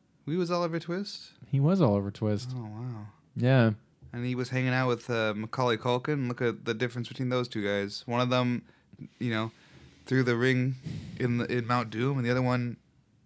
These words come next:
Speaker 1: looks like Mount Doom.
Speaker 2: Y-, yeah. <laughs>
Speaker 1: I'm just kidding. Macaulay Culkin actually seems like a really cool guy.
Speaker 2: He seems like he's okay now. I think he's, I, I feel like he's probably gone through some stuff. He seems like someone who's, uh,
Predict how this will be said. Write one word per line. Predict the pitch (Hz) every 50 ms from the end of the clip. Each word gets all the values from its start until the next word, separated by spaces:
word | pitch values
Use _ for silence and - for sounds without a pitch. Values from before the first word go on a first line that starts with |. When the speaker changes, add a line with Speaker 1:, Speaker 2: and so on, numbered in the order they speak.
| _ _ _ -
Speaker 1:
looks | 135 - -
like | - 104 95
Mount | 101 104 104 101 104
Doom. | 104 101 101 98 98 95 -
Speaker 2:
Y-, | - 117 113 -
yeah. | 147 143 151 185 202 147 - - - - - - - - - - - - - - -
<laughs> |
Speaker 1:
I'm | 254 208 - - - _ _ _ _ _ _ _ _ _ _ _ _ - - - - - 156
just | 160 147
kidding. | - 139 123 123
Macaulay | 131 131 196 214 180
Culkin | 151 143 127 117 113
actually | 107 - - 107
seems | - 120 110 104
like | 113 98
a | 104 98
really | 101 95 92
cool | - - 101
guy. | 92 95 95 92 90 87 - - - -
Speaker 2:
He | 175 180
seems | 175 - - 226 226 208
like | 196 202 185 170
he's | 175 170 135 131
okay | 143 135 123 - - 147 143 139 135 123
now. | 120 117 120 120 110 104 101 101
I | 107 113 110 120
think | - 147 135 127
he's, | - 135 131 113 113 - - -
I, | - 123 120 120 117 104 - - - -
I | 123 120 120 117
feel | - - - - 139 135 131 131
like | 127 123 123 123
he's | - 127 117 -
probably | - - 123 117 110 117
gone | 117 107 117 117 123 139 160 165
through | 156 - - 127 117
some | 110 - 104 107
stuff. | 101 - - 110 98 95 95 101 104 - - - - _ _ - - - - - - - _ _ - -
He | - 131 123
seems | - - 143 135 123 127
like | 127 123 110
someone | - 139 127 127 123 120
who's, | 123 123 123 117 110 98 113
uh, | 113 110 107 104 104 104 104 101 101